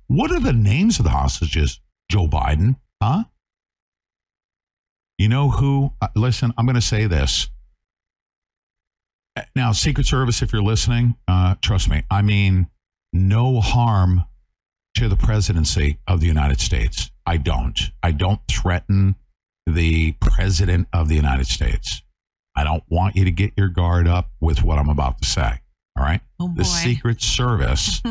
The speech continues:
Speaker 2: <laughs>
Speaker 1: okay? The Secret Service needs to know that the man that you're, uh, protecting stole a frickin' election, okay? He's a thief. He came in. He's got cocaine down the freaking hall.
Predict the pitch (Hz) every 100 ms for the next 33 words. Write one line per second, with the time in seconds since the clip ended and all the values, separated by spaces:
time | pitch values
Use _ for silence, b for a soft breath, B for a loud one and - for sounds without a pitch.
0 | 208 - 82 78 82 104 _ _ - 92
1 | - 117 123 - 120 95 - 95 104 -
2 | 117 120 101 67 60 _ _ _ _ 101
3 | 92 - 92 95 117 104 87 - 92 85
4 | 95 104 113 110 101 - _ _ - 92
5 | 90 - - - 120 - 85 85 - -
6 | - 135 110 107 95 - 110 90 87 80
7 | 76 67 - - 65 - _ - 82 -
8 | 82 107 - - 104 90 90 - - 92
9 | 64 58 - _ _ _ _ _ _ _
10 | - 101 - 110 104 78 69 92 87 104
11 | 82 - 117 113 - 107 107 110 104 -
12 | _ - 110 107 101 110 101 98 82 98
13 | 95 92 -